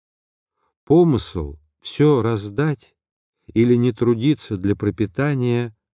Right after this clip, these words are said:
вражий. По силе трудись, но надежду возлагай на Господа,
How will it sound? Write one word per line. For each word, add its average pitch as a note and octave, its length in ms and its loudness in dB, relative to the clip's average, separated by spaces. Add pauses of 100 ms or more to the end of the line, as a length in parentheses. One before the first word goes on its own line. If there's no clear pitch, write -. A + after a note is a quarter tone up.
(180)
вражий. G#2 760 -2 (1300)
По C3+ 120 2
силе C#3+ 440 0
трудись, A#2+ 760 -2 (460)
но A#2+ 360 2
надежду G#2+ 680 0
возлагай F2+ 540 -4
на C3+ 140 -4
Господа, A#2 680 -4